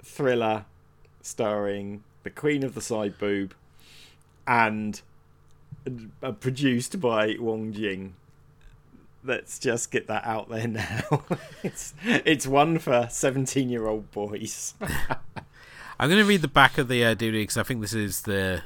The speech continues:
Speaker 2: the best description of this one. And it's a supercharged erotic action thriller combining elements of Nikita and Basic Instinct.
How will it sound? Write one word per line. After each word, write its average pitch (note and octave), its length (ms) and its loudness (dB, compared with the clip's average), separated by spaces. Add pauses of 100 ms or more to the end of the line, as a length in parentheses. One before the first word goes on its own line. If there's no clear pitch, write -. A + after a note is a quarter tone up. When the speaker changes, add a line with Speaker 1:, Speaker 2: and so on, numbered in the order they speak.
(120)
Speaker 2:
the G#2 100 -6
best A2+ 340 4
description G2+ 600 -4
of F#2 200 -2
this E2+ 220 -6
one. C#2+ 280 -12 (640)
And G#2 460 -4 (800)
it's - 140 -2
a D3 80 2
supercharged F3 720 8
erotic C#3 600 -2
action C3+ 440 4
thriller A#2+ 320 2
combining G#2 460 2
elements C3 420 0
of G#2 100 -6
Nikita D3 520 -4
and F#2+ 160 -10
Basic B2 400 2
Instinct. B2 560 -4